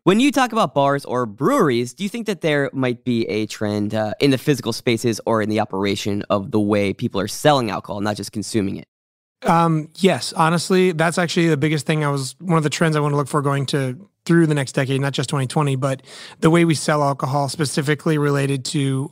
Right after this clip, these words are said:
Speaker 2: online and the
Speaker 1: Mm-hmm.
Speaker 2: way we can ship beer, wine, and spirits across the country.
Speaker 1: Yeah.
Speaker 2: It's so complicated right now that even Jeff Bezos doesn't even wanna try it. And you know that makes it pretty,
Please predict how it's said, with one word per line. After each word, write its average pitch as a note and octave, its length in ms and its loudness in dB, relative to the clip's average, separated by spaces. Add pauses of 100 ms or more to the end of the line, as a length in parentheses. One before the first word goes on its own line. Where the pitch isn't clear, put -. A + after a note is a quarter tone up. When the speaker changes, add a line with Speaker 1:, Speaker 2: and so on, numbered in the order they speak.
Speaker 2:
online C#3+ 460 0 (200)
and C#3 120 6
the - 20 8
Speaker 1:
Mm-hmm. D3 140 6
Speaker 2:
way D3 100 2
we C#3+ 80 -2
can D3 140 -2
ship - 260 0
beer, D#3 260 2
wine, C#3+ 200 0
and C3+ 100 -2
spirits C#3 320 -2
across C#3 240 -2
the - 80 -10
country. F3+ 460 0
Speaker 1:
Yeah. C3 240 4 (180)
Speaker 2:
It's - 140 0
so A#3+ 100 6
complicated F#3+ 460 2
right D3+ 80 0
now D3+ 140 0
that C#3+ 120 0
even D3+ 240 0
Jeff C#3 160 -4
Bezos C#3 320 -2
doesn't C3 180 -2
even C3+ 120 -2
wanna A#2+ 160 -4
try C3+ 220 -2
it. - 180 -10 (360)
And E3+ 140 4
you E3+ 60 6
know F3+ 160 6
that E3+ 120 2
makes D3+ 200 -2
it D3+ 80 -6
pretty, C3+ 300 -4